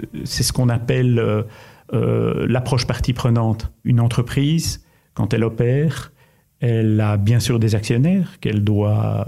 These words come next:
euh, qu'elle doit servir, mais elle a beaucoup plus que des actionnaires qu'elle doit servir. Elle a bien sûr des clients, euh, et elle a des employés,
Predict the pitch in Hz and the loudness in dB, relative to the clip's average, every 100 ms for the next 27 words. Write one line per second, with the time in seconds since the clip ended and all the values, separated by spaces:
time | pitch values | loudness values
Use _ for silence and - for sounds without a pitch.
0 | - - - 139 - 107 120 120 127 120 | -6 -6 -6 -6 -6 -2 -2 -2 0 0
1 | 143 175 170 - - - - - _ 113 | 2 0 -2 -6 -20 -20 -20 -20 _ 0
2 | 117 117 107 127 113 120 - 113 110 117 | 2 2 2 2 0 0 0 0 0 -2
3 | - 113 131 127 113 110 113 - 113 131 | 0 0 2 0 0 -2 -2 0 2 2
4 | 110 110 104 101 107 120 113 104 117 117 | 2 0 0 2 2 2 0 2 2 2
5 | 143 165 - - - - - _ 143 110 | 2 0 -4 -20 -20 -20 -20 _ -4 0
6 | 113 110 110 110 107 107 - - 117 113 | 0 0 0 0 0 0 -2 -4 -2 0
7 | 110 113 110 107 104 107 110 107 107 110 | 2 2 0 0 -2 0 2 2 0 0
8 | 110 147 | 2 0